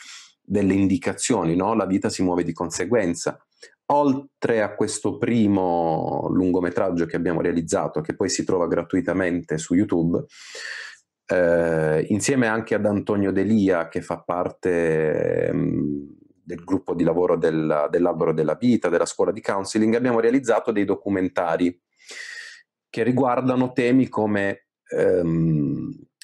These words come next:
il funzionamento della mente, eh, quello che è un mondo invisibile, quindi un mondo sottile della realtà, eh, ciò che riguarda la parte spirituale dell'essere umano, come viviamo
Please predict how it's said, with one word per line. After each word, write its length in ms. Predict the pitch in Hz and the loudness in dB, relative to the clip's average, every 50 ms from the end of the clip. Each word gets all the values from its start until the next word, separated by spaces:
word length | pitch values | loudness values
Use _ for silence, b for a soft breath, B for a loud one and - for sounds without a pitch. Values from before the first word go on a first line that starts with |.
| - _ _ | -20 _ _
il 140 | - 113 107 | -4 -4 -4
funzionamento 760 | - 110 104 98 - 117 104 101 101 101 98 98 92 - 104 | -2 -2 -4 -2 -2 -2 0 0 0 0 0 -2 -2 -2 -2
della 260 | 95 92 90 90 90 95 | 0 0 0 0 0 0
mente, 840 | 107 113 117 117 113 113 110 - - 110 110 107 107 - - _ - - | 0 0 0 0 0 -2 -2 0 0 2 2 2 2 0 -4 _ -16 -8
eh, 760 | - - 90 87 85 82 85 85 82 80 82 80 80 80 80 | -4 -2 0 2 2 2 2 2 2 2 4 2 2 0 0
quello 240 | - - 113 113 - | 0 0 0 0 0
che 120 | - - | -2 -2
è 40 | 104 | -2
un 120 | 104 104 107 | 0 2 2
mondo 300 | 113 110 110 107 101 101 | 2 2 2 2 2 2
invisibile, 800 | 101 98 98 92 95 92 - - 131 110 95 92 92 87 90 - | 2 2 2 2 2 0 2 4 4 4 4 2 2 0 0 0
quindi 220 | - 107 98 95 | 0 0 2 2
un 100 | 95 95 | 2 2
mondo 300 | 98 98 98 98 92 92 | 2 2 2 2 0 0
sottile 880 | - - 101 92 - _ - - 139 123 104 95 87 87 85 80 80 B B B B B B B B B B B | 0 -2 -4 -4 -4 _ -2 0 2 4 4 4 4 4 2 2 0 B B B B B B B B B B B
della 320 | - 90 90 90 87 85 | -2 0 2 2 2 2
realtà, 840 | 90 95 92 92 90 - - 123 117 113 110 110 107 - - _ _ _ - - | 2 2 2 0 0 -2 -2 0 0 2 2 0 -2 -4 -6 _ _ _ -8 -4
eh, 1000 | 50 50 50 50 50 50 50 50 50 50 50 50 - - - - - - - - _ | -2 -2 -2 0 -2 -2 -2 -2 -4 -2 -2 -2 -2 -2 -2 -2 -2 -4 -6 -8 _
ciò 220 | - - 110 104 - | -6 -4 -4 -4 -2
che 120 | - 110 | -2 -2
riguarda 420 | 107 107 104 110 110 110 110 107 | 0 0 0 0 0 0 0 0
la 140 | 101 101 101 | 0 -2 -2
parte 320 | - 104 95 - - - 95 | -2 -4 -6 -6 -6 -8 -8
spirituale 840 | - - - 95 87 90 82 - 139 143 147 104 95 95 95 90 | -6 -2 0 0 2 0 0 0 0 0 2 2 2 2 0 0
dell'essere 540 | 87 95 92 90 92 - - - 92 87 95 | 0 0 0 0 0 0 -2 -2 -2 0 2
umano, 720 | 104 123 120 110 104 101 98 98 98 98 92 92 92 95 B B B B B B B B B B - | 2 2 2 0 0 0 0 0 0 -2 -2 -4 -6 -10 B B B B B B B B B B -2
come 200 | 123 120 117 107 | 0 0 0 0
viviamo 960 | 101 101 98 104 113 117 113 113 110 110 107 107 104 101 101 98 95 - _ | 0 0 2 2 2 2 2 0 0 0 0 0 0 0 0 -2 -4 -6 _